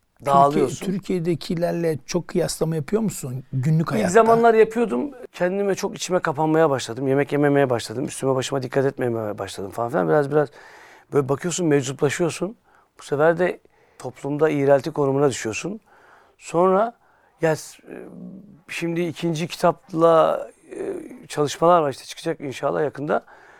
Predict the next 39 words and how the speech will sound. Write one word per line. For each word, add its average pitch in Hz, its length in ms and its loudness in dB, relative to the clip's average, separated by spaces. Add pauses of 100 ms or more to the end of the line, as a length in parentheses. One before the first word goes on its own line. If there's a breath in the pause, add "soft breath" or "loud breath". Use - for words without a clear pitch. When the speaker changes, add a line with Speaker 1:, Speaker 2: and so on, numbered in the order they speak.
(400 soft breath)
Speaker 2:
İkinci 175 380 -4
kitabın 196 260 2
hikayesi 185 420 0
bu 180 60 -4
zaten. 139 380 0
Aynadaki 139 580 -2
ben, 151 260 0
heybemde 127 480 0
hikayeler. 107 420 -4
Yani 127 260 4
ben 180 140 6
hep 208 200 0 (440 soft breath)
kendimle 190 380 0
bu 165 40 -10
tezatı 190 400 0
yaşıyorum. 107 380 -6 (560 soft breath)
Düşünsenize 180 540 2
şimdi, 170 400 2 (460 soft breath)
biraz 175 260 4
evvel 175 160 8
sizinle 170 300 -4
bir 170 80 4
arkadaşımızı 165 480 2
aradık. 156 320 0 (240)
Dedik 143 280 -12
yemek 143 260 -6
falan 135 300 -2
filan, 127 280 -8
değil 185 120 -4
mi? 120 120 -10 (580 soft breath)
Ya, - 180 -2 (560)
açık 185 320 -6
büfe 175 280 -4
kahvaltıya 160 580 4
davet 143 260 4
ediyorlar. 143 260 -2
Şöyle 156 300 -4
bir 165 60 -8
bakıyorum. 135 420 -8